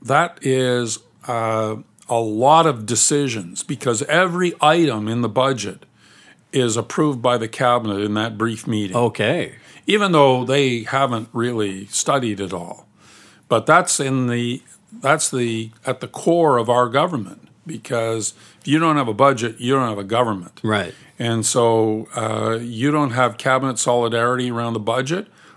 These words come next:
Speaker 1: Well, again, you don't have a government. So we approve those,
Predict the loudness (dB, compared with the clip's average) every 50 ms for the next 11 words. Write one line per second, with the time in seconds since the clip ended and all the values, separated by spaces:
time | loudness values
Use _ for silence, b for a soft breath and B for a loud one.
0 | b b 2 4 4 4 4 2 -2 -6 -12 -12 -12 -4 -2 -2 -2 0 -2 -4
1 | -4 -2 -2 0 0 0 -2 -2 -2 -4 -4 -4 -2 0 0 0 0 -4 -6 -10
2 | -16 -20 _ B B B B B B B B B -4 -2 0 2 2 2 2 0
3 | 0 -2 -2 -4 -6 -8 -10 -12 -12 -12 -12 -4 -2 0 0 0 -2 0 2 2
4 | 2 2 0 -2 -2 -4 -4 -6